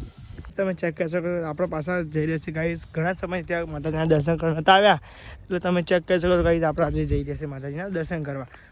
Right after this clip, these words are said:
તો ગાઈસ આજ મારે મિની બ્લોગ બનાવવાનો હતો, કેમ કે સો-, લોંગ બ્લોગ તો બધા બનાવ્યા છે આ સાઈડ મંદિરના, તો ગાઈસ મિની બ્લોગ નથી બનાવ્યો.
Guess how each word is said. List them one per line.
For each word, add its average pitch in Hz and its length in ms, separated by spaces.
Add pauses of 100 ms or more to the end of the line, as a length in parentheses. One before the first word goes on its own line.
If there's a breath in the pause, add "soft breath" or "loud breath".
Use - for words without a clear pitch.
(120)
તો 185 80
ગાઈસ 185 180
આજ 175 100
મારે 170 160
મિની 160 220
બ્લોગ 165 200
બનાવવાનો 175 340
હતો, 208 240 (320 soft breath)
કેમ 175 120
કે 185 380 (140)
સો-, 165 320
લોંગ 185 280
બ્લોગ 208 160
તો 208 100
બધા 190 120
બનાવ્યા 185 340
છે 175 140
આ 160 80
સાઈડ 170 220 (100)
મંદિરના, 160 420 (380 loud breath)
તો 180 100
ગાઈસ 175 280
મિની 175 200
બ્લોગ 165 240
નથી 160 160
બનાવ્યો. 160 400